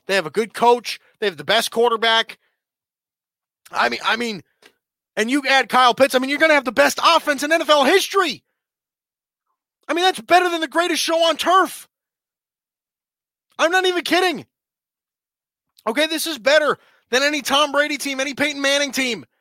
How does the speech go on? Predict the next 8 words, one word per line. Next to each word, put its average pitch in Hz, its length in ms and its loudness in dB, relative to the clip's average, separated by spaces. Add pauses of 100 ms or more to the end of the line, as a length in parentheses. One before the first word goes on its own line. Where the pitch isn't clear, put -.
(1200)
Okay, 285 240 0
those 294 240 -4
twenty 294 420 0
fourteen 285 680 -2
or 233 80 -2
thirteen 269 580 -4
Denver 254 320 0
Broncos, 254 760 2